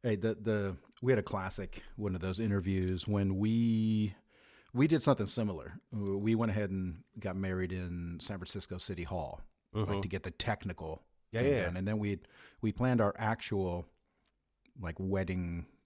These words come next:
Speaker 1: the big wedding formal ceremony thing a year later in Sweden.
Speaker 2: Mm-hmm.
Speaker 1: But for the, for, you know, to get the process going, but I had to interview, before we moved here, I interviewed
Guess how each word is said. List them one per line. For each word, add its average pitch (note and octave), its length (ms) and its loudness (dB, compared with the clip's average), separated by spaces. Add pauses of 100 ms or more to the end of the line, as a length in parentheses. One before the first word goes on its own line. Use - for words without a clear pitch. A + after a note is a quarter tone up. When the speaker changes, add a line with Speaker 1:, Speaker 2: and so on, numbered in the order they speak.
(100)
Speaker 1:
the G2+ 80 -2
big A2+ 160 6
wedding F2 640 -2 (580)
formal F2+ 540 -4
ceremony F2+ 440 -2
thing F2 240 -4
a F#2 100 -4
year F#2+ 260 0
later F2+ 480 -2
in E2 300 -6
Sweden. C3 360 -4 (320)
Speaker 2:
Mm-hmm. G#2 260 -2 (600)
Speaker 1:
But A2+ 400 2
for G#2+ 160 2
the, F#2+ 200 2
for, F#2 640 0
you G#2 80 0
know, G2+ 80 2
to G#2 80 -4
get C3 120 6
the - 80 0
process A#2 380 2
going, A2+ 340 4
but F#2 280 -2
I A#2+ 140 4
had C3 200 2
to A2 140 -2
interview, G2+ 380 4
before C3+ 300 4
we A#2 120 6
moved B2 280 6
here, F#2+ 180 2
I G2 60 0
interviewed G2 680 2